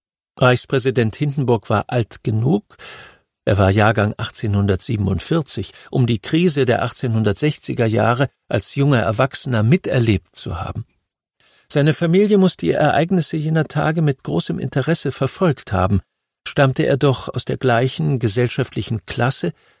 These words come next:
und hatte den gleichen sozialen Hintergrund wie Bismarck. Papen erwog zwar die Option eines Staatsstreichs im Stil Bismarcks, doch am Ende verwarf er sie.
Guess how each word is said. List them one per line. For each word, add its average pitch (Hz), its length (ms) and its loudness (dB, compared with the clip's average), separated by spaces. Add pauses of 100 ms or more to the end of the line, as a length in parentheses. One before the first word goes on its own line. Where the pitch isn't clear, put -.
(120)
und 127 200 -2
hatte 147 200 0
den 135 160 2
gleichen 131 440 0
sozialen 131 520 -2
Hintergrund 107 920 0
wie 107 120 0
Bismarck. - 640 -4 (1300)
Papen 190 420 2
erwog 151 560 0
zwar 156 300 2
die 139 160 -2
Option 147 640 -2
eines 123 320 -4
Staatsstreichs - 1300 -6
im 117 120 -4
Stil 139 420 2
Bismarcks, 117 760 -4 (420)
doch - 400 -2
am 120 140 0
Ende 117 320 0
verwarf 90 500 -2
er 101 120 -8
sie. 101 200 -12